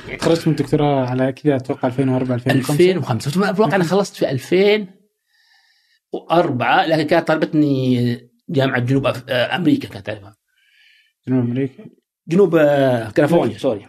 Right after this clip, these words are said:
Speaker 2: جنوب كاليفورنيا، أوكي، إيه.
Speaker 1: إيه، كانت طلبتني، فرحت لهم.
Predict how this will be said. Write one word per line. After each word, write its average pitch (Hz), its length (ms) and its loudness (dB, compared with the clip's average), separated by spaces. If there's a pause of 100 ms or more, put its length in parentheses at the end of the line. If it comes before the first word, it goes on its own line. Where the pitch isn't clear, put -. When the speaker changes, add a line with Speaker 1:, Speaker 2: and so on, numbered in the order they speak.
(120)
Speaker 2:
جنوب 151 160 -2
كاليفورنيا، 131 340 -6
أوكي، 143 300 0
إيه. 147 160 -2 (320)
Speaker 1:
إيه، 127 140 -4
كانت 135 220 -2
طلبتني، 127 540 0
فرحت 170 280 -2
لهم. 104 220 -12